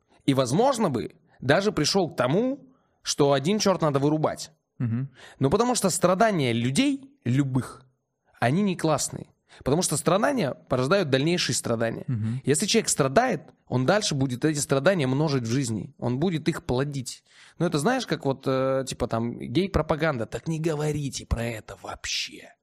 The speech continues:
Speaker 2: Мгм.
Speaker 1: Ну, вот это пропаганда, вы же про это говорите. Вы бы не говорили, я бы этого и не знал вообще. Вот здесь как будто со страданиями так же. И если бы у меня возможность была бы дёрнуть рубильник и выключить страдания всех людей,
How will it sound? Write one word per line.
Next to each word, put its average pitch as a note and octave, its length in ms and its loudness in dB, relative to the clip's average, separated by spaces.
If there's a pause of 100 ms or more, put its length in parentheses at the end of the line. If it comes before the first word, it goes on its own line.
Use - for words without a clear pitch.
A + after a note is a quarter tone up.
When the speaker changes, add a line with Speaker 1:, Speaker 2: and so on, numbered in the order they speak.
Speaker 2:
Мгм. A#2+ 300 -4 (160)
Speaker 1:
Ну, D3+ 140 -4
вот E3 160 -2
это F3+ 140 -2
пропаганда, D#3 600 -2
вы D#3+ 160 -2
же E3 120 -4
про C#3+ 160 -2
это B2+ 180 -6
говорите. A#2 500 -8
Вы C3 160 -4
бы G3+ 60 -2
не A3 100 -2
говорили, A3+ 420 0
я C#3 200 0
бы E3+ 100 0
этого E3+ 220 -4
и F3 120 -2
не F3 120 -2
знал F3 440 -6 (140)
вообще. D#3+ 600 -6 (1400)
Вот C3 160 -2
здесь A#3+ 200 -2
как F3+ 140 -6
будто F3+ 320 -4
со E3+ 120 -4
страданиями F3 640 -2
так D3 320 -4
же. - 160 -12 (560)
И A#2+ 80 -4
если D#3+ 200 0
бы G3 100 0
у - 20 0
меня G3+ 160 2
возможность E3+ 520 0
была D#3 200 2
бы C3+ 140 0
дёрнуть C#3+ 380 -2
рубильник C#3+ 420 0
и C3 40 -2
выключить C3+ 360 -4
страдания C#3+ 480 -2
всех B2 300 -4
людей, D#3+ 420 -2